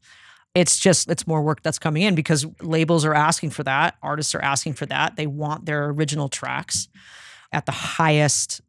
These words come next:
possible sample rate and bit depth they can get it at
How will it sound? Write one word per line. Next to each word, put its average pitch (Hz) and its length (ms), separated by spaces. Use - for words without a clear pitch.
possible 147 880
sample 147 420
rate 151 180
and 139 120
bit 147 120
depth 165 200
they 156 80
can 143 100
get 151 160
it 147 100
at 143 280